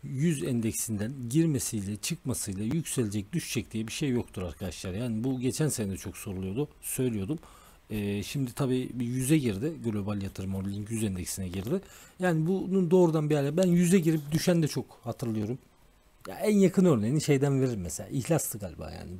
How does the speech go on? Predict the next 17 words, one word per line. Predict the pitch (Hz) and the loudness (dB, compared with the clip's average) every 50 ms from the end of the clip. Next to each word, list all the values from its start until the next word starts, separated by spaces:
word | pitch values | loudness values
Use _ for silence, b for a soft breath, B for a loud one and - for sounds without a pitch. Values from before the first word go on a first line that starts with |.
| 95 | -10
Bir | 117 117 - - 117 120 | -10 -12 -10 -8 -8 -4
girdi, | 117 143 139 117 98 101 143 156 139 | 2 4 4 4 4 2 0 -2 0
neredeyse | 135 135 127 113 98 95 - - 110 | -2 -2 -2 -2 -4 -4 -6 -6 -8
tabana | - 113 107 110 120 120 120 - - _ _ - _ - 123 117 | -6 -8 -6 -6 -6 -8 -8 -12 -16 _ _ -20 _ -10 -8 -6
yakın | 117 117 104 - - 123 113 | -6 -6 -6 -6 -6 -4 -4
bir | 107 | -2
hareket | 113 127 117 104 - 151 139 - | -4 -4 -6 -2 -4 -4 -2 -2
yaptı. | 127 - - - - 98 - B B B B B | -8 -8 -8 -10 -12 -12 -12 B B B B B
Yani | 113 101 104 104 | -12 -10 -6 -6
belki | 104 101 - - 104 | -6 -6 -6 -8 -8
de | 117 | -10
taban, | 113 - 110 113 120 110 104 107 | -6 -4 -2 -2 0 -2 0 -2
bilmiyorum, | 107 104 104 90 85 90 98 | -4 -4 -6 -6 -6 -4 -4
hatırlamıyorum | 95 - - 113 113 110 101 92 90 90 90 | -4 -4 -4 -6 -4 -4 -4 -4 -6 -6 -8
o | 85 | -6
kadar | - 92 90 95 87 95 | -6 -6 -6 -6 -6 -4
net. | 107 101 | -4 -4